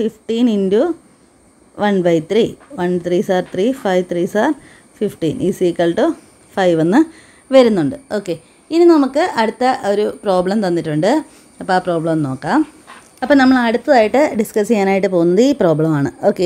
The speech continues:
ഇത്, ഇത് ഇവിടം തൊട്ട് നമ്മളൊന്ന്, ഏഹ്, ശ്രദ്ധിച്ചോണം. കാരണം ഇപ്പോൾ ആദ്യത്തേത് നമുക്ക് സിമ്പിളായിട്ട് പറയാൻ പറ്റുന്നതായിരുന്നു അല്ലേ? ഓക്കെ, ഇനിയുള്ളത് നമ്മൾ just ഒന്ന്, ഏഹ്, ഒന്ന് പഠിക്കേണ്ട, മനസ്സിലാക്കേണ്ടതാണ്. അപ്പം a vessel holds ten liters of water. ഒരു, ഒരു വെസലിനകത്ത് പത്ത് ലിറ്റർ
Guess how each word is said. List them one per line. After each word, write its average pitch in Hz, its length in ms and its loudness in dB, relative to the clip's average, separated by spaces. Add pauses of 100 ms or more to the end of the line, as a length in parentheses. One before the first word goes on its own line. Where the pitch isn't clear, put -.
ഇത്, 214 80 4 (380)
ഇത് 214 100 0 (120)
ഇവിടം 240 260 4
തൊട്ട് 190 260 4
നമ്മളൊന്ന്, 190 340 2 (180)
ഏഹ്, 208 140 2
ശ്രദ്ധിച്ചോണം. 185 600 2
കാരണം 240 200 4
ഇപ്പോൾ 240 160 4
ആദ്യത്തേത് 247 380 4
നമുക്ക് 226 260 2
സിമ്പിളായിട്ട് 233 540 4
പറയാൻ 185 260 2
പറ്റുന്നതായിരുന്നു 160 540 0
അല്ലേ? 214 140 4 (500)
ഓക്കെ, 165 120 -4 (220)
ഇനിയുള്ളത് 247 400 8
നമ്മൾ 196 160 2 (100)
just 190 280 -2
ഒന്ന്, 208 220 2 (280)
ഏഹ്, 170 180 2 (160)
ഒന്ന് 196 200 0
പഠിക്കേണ്ട, 170 460 2
മനസ്സിലാക്കേണ്ടതാണ്. 175 800 2 (460)
അപ്പം 240 160 -2 (140)
a - 20 10 (120)
vessel 285 320 4 (120)
holds 208 320 4 (160)
ten 240 160 4 (120)
liters 196 360 4 (120)
of 247 180 0
water. 151 280 2 (580)
ഒരു, 214 140 0 (220)
ഒരു 262 160 4 (260)
വെസലിനകത്ത് 202 640 2 (140)
പത്ത് 269 320 -2
ലിറ്റർ 214 200 2